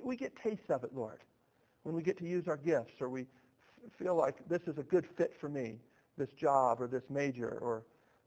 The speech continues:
uh, whatever. But Lord, what Jesus experienced and then that he gave it all up for us so that we could begin to experience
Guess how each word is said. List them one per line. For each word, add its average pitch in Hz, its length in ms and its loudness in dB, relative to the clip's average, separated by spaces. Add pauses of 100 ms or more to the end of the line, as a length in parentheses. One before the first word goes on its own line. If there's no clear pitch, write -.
(180)
uh, - 100 -12 (120)
whatever. 151 460 2
But - 240 -2
Lord, 151 340 0 (1000)
what 160 200 2
Jesus 214 440 -4
experienced 143 680 -8
and 143 200 -8
then 185 220 -2
that 151 100 -6
he 139 180 -10
gave 165 240 -2
it 190 160 -8
all 165 340 -2
up 131 260 -4 (600)
for - 260 -2
us 110 220 -6 (960)
so 160 100 6
that 156 180 -2
we 196 220 -2
could 151 200 -8
begin 160 440 -4
to - 140 -8
experience 139 680 -8